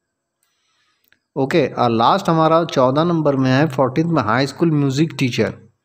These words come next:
ये इसमें बीए और बीएस in music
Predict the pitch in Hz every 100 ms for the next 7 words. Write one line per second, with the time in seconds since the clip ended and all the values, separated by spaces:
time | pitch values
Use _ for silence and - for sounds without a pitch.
0 | _ _ _ _ 127 123 120 95 - -
1 | _ _ _ _ _ _ _ _ _ _
2 | _ _ _ _ - - _ - 131 131
3 | 180 160 123 151 170 190 196 208 247 -
4 | - _ _ _ - 135 156 165 156 135
5 | 117 156 185 - 151 151 - 151 131 127
6 | 135 127 165 185